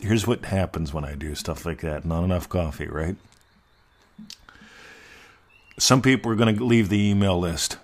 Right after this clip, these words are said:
disgusted. They got two emails in one day. That's fine. Believe me, I'm not, <laughs> that's not what's upsetting them. I know. I've been there. When I trained with the crazy chiropractor, Vizone,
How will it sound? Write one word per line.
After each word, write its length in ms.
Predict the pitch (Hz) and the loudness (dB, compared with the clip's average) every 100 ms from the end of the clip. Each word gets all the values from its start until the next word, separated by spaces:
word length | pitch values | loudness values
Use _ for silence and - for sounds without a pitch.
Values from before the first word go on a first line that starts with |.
| - | 0
disgusted. 800 | 104 - - 107 - 107 87 80 87 | 2 2 2 2 2 2 -2 -2 -2
They 80 | |
got 200 | 92 92 | 0 0
two 180 | - 110 | 2 4
emails 420 | 107 104 101 98 | 6 6 4 4
in 120 | 92 95 | 2 2
one 200 | 98 90 | 2 4
day. 160 | 95 | 2
That's 240 | 90 120 - | 2 -2 -2
fine. 480 | 104 113 80 69 - _ _ _ | -2 -2 -6 -10 -18 _ _ _
Believe 400 | - 90 104 95 | -6 0 0 2
me, 260 | 92 95 73 - | 2 0 -2 -8
I'm 160 | - 92 | -4 -2
not, 160 | 90 - - - - | -2 -4 -2 -2 -4
<laughs> 320 | - - - - | -16 -14 -12 -2
that's 220 | 95 - | 0 2
not 160 | 98 | 0
what's 180 | 87 90 | 0 -4
upsetting 480 | 80 - 85 76 76 | -4 -4 -4 -4 -6
them. 260 | 73 73 69 _ | -6 -8 -10 _
I 180 | 82 85 | -2 0
know. 440 | 90 87 85 78 - | 2 2 2 -2 -6
I've 260 | 78 80 71 | -6 -6 -6
been 280 | 85 78 78 | -4 -4 -4
there. 280 | 73 71 - - - - - - - - - - - - - - _ _ | -6 -10 -12 -18 -20 -20 -20 -20 -20 -20 -20 -20 -20 -20 -20 -20 _ _
When 120 | - | -2
I 80 | 87 | -2
trained 300 | 82 95 92 | 0 2 2
with 160 | 85 - | 0 -6
the 80 | - | -6
crazy 400 | - 95 85 82 | 0 0 0 -2
chiropractor, 840 | 90 95 90 87 78 - 76 73 | 2 2 0 -2 -4 -6 -8 -8
Vizone, 560 | 82 71 87 95 87 | -8 -4 0 0 0